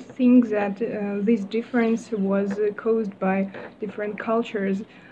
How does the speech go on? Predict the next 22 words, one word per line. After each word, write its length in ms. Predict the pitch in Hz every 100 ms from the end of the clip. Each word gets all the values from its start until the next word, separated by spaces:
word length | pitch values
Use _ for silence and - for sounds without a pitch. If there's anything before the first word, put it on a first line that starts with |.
| -
I 100 | -
suppose 460 | 220 - 233 262 247
that 220 | 226 214
Andrew 380 | 226 247 262 254
is 240 | 247 208 185
just 300 | 190 202 208
an 140 | 202
outstanding 680 | 202 208 196 - 214 202 190
person, 500 | 190 208 226 - 214 202
an 140 | 214 220
outstanding 580 | 214 - 240 220 202
professor, 680 | 190 202 196 226 226 - 214
and, 380 | - 202 202 196 - - - - 247
mm, 300 | 220 214 202
his 380 | 240 - 214 196 -
thoughts 360 | 226 240 -
were 180 | 220 202
really, 440 | 202 240 233 214 202 190 - - - - -
mm, 380 | 233 220 208 240
surprising 600 | 220 196 214 247 294 247
for 200 | 214 196
us, 240 | 185 185